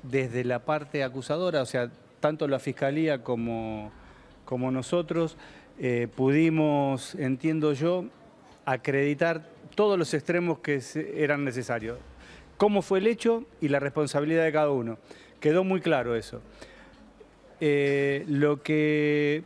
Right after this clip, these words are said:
pasamos a hacer a-, en el último momento es a descartar justamente estas otras figuras o que podría intentar la defensa hoy, eh, argumentar. Así que espero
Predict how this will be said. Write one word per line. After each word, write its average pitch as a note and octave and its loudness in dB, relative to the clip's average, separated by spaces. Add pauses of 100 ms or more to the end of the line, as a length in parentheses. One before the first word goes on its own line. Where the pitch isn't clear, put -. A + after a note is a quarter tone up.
(380)
pasamos G3+ 0
a F#3 4
hacer G3+ 2
a-, F#3+ 4
en D3+ 2
el D#3+ 4
último F#3+ 2
momento G#3 2
es F3+ 0 (140)
a D3+ 2
descartar E3 0 (160)
justamente G3+ 2
estas - -2
otras F#3+ 0
figuras G3+ 2 (1200)
o C3+ 2
que D3 2
podría F3+ 4
intentar F3+ 0
la F3 2
defensa E3 2
hoy, F3+ 0 (220)
eh, C#3 -2
argumentar. D#3 0 (1600)
Así D3+ -2
que C3+ 2
espero G#3+ 2